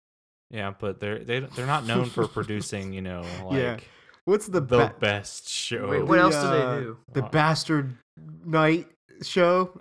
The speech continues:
Speaker 2: I
Speaker 1: uh,
Speaker 2: think they had that. The Bastard Night or something
Speaker 3: Didn't they do
Speaker 2: stupid.
Speaker 3: It's Always Sunny in Philadelphia?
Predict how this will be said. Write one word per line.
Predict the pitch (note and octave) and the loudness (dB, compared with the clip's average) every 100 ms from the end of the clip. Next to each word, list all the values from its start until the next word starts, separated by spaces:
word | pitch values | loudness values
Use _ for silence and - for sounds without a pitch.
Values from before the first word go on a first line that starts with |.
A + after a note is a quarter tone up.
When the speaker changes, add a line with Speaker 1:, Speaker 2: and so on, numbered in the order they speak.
| - | -6
Speaker 2:
I | - | -2
Speaker 1:
uh, | D#3+ | 0
Speaker 2:
think | G#3+ | 0
they | F3+ | 0
had | D3+ D#3 B2+ | 0 -2 -2
that. | B2+ B2 - C#3 | -2 -2 -6 -6
The | C3 | -6
Bastard | C3 C#3 C3 - A#2+ | -4 -4 -6 -6 -6
Night | A2+ A#2 G#2+ - | -6 -6 -8 -12
or | F#2+ | -14
something | - G#2 F#2+ | -10 -12 -8
Speaker 3:
Didn't | C3+ D#3 | -8 -6
they | E3 | -8
do | |
Speaker 2:
stupid. | D#3 D#3+ | -6 -4
Speaker 3:
It's | C3+ | -4
Always | C3+ C3+ C3 | -2 -4 -6
Sunny | B2 B2 | -8 -10
in | |
Philadelphia? | B2+ B2+ A#2+ A2+ C3+ C3+ C3+ | -8 -8 -6 -8 -8 -10 -12